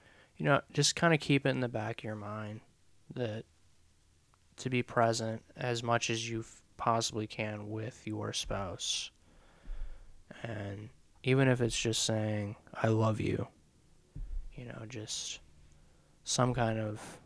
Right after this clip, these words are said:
indicator that you're still there and present. And try to be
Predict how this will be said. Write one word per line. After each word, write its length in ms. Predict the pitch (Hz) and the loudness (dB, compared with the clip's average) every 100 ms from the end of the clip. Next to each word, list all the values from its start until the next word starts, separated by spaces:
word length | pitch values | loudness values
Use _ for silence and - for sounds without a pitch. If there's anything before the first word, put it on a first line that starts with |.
| - - - - _ _ - - - - - - _ - | -20 -20 -20 -20 _ _ -20 -20 -20 -20 -20 -20 _ 2
indicator 720 | 143 131 - 123 117 113 110 | 4 4 2 2 2 2 0
that 140 | 110 | -2
you're 180 | 110 110 | 0 0
still 380 | - - 117 107 | 0 4 4 2
there 420 | 104 98 98 98 - - | -2 -4 -6 -10 -18 -14
and 140 | 107 | -14
present. 460 | - 107 107 - - - - - - - - - - - | -4 -2 -2 -8 -4 0 0 -4 -16 -20 -20 -20 -20 -10
And 160 | 143 120 | -6 -2
try 460 | - - 123 131 | 0 6 10 10
to 80 | 127 | 8
be 600 | 120 120 117 117 113 113 | 4 -2 -2 -2 -2 -6